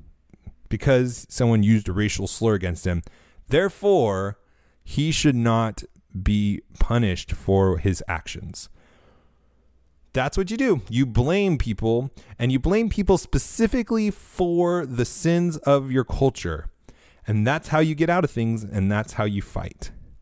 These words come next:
And be careful, Christians. This is how the fight's gonna come to us. Because this works. People back down.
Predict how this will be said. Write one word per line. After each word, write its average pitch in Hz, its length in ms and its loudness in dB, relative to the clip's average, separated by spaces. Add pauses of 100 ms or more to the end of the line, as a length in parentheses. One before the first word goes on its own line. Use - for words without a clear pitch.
(460)
And 107 120 0
be 113 120 2
careful, 139 400 2
Christians. 131 640 -2 (440)
This 147 200 0
is 175 140 0
how 143 280 2
the 127 120 0
fight's 127 400 -2
gonna 120 180 -2
come 107 440 -2
to 95 240 -4
us. - 460 -10 (1400)
Because 107 580 0
this 95 560 0
works. - 720 -2 (220)
People 113 360 2
back 98 520 -4
down. 92 480 -2